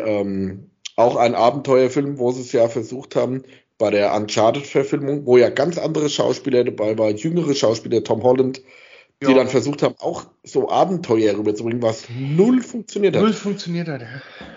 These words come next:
Speaker 1: Tom
Speaker 2: Es
Speaker 1: Holland
Speaker 2: ist
Speaker 1: ist ein guter Schauspieler, Mark Wahlberg
Speaker 2: Ja,
Speaker 1: ist ein
Speaker 2: ja,
Speaker 1: guter
Speaker 2: total.
Speaker 1: Schauspieler. Aber sie sind halt in diesen Rollen nicht besetzbar.
Speaker 2: Nee.
Speaker 1: Finde ich. Weil
Speaker 2: Das
Speaker 1: da
Speaker 2: ist
Speaker 1: dieser Schalk im Nacken fehlt, dieses Augenzwinkern, dieses
Speaker 2: Ja, diese
Speaker 1: Verschmitzte.
Speaker 2: Mundwinkel, genau,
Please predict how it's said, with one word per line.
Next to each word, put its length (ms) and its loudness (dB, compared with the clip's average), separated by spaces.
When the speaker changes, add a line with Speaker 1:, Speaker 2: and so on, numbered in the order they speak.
Speaker 1:
Tom 160 4
Speaker 2:
Es 60 0
Speaker 1:
Holland 220 6
Speaker 2:
ist 100 4
Speaker 1:
ist 60 -8
ein 60 -10
guter 240 0
Schauspieler, 540 -2
Mark 240 -4
Wahlberg 460 2
Speaker 2:
Ja, 40 -18
Speaker 1:
ist 60 -8
ein 80 -4
Speaker 2:
ja, 60 -10
Speaker 1:
guter 160 -10
Speaker 2:
total. 240 -4
Speaker 1:
Schauspieler. 300 -14
Aber 220 4
sie 140 -2
sind 320 -8
halt 240 -2
in 200 -4
diesen 280 -6
Rollen 460 -4
nicht 320 -6
besetzbar. 720 -4
Speaker 2:
Nee. 360 -4
Speaker 1:
Finde 200 2
ich. 340 -12
Weil 120 4
Speaker 2:
Das 60 2
Speaker 1:
da 100 6
Speaker 2:
ist 120 0
Speaker 1:
dieser 260 4
Schalk 360 0
im 140 -4
Nacken 300 -4
fehlt, 240 -4
dieses 340 -6
Augenzwinkern, 800 2
dieses 200 -6
Speaker 2:
Ja, 60 -2
diese 100 2
Speaker 1:
Verschmitzte. 320 -2
Speaker 2:
Mundwinkel, 800 2
genau, 480 -8